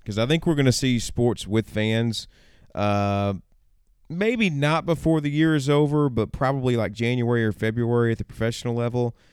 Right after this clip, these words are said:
And then I think M L B will be the first one that will allow a hundred percent capacity at some point next year.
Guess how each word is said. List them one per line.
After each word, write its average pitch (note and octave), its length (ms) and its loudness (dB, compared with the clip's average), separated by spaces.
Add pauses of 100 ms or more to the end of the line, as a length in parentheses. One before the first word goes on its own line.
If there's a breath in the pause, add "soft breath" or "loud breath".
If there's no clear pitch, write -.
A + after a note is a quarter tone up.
(120 soft breath)
And G2 120 -6
then G2 80 -2
I G2 80 -2
think G#2 260 -4
M A2 140 -2
L G#2 140 2
B F#2 180 -2
will F2+ 60 -4
be E2+ 100 -4
the F#2 100 -8
first - 460 -4
one E2+ 280 -6
that C#2+ 140 -6
will D#2+ 200 -6
allow D#2+ 460 -8 (100)
a G2 60 -12
hundred G2 280 -2
percent - 280 -10
capacity - 460 -14
at - 100 -14
some - 200 -12
point - 260 -14
next - 240 -18
year. - 140 -14